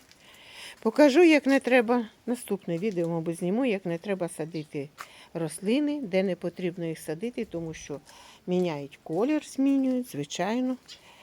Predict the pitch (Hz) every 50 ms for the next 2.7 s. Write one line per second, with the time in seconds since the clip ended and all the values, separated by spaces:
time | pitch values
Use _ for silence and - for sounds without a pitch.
0 | - - - - _ _ - 190 196 202 202 - 240 247 - 190 185 170 170 160
1 | 156 165 160 160 160 151 - - 160 160 156 151 - - 175 156 151 160 156 170
2 | 180 208 269 - - 170 165 156 175 196 208 - - -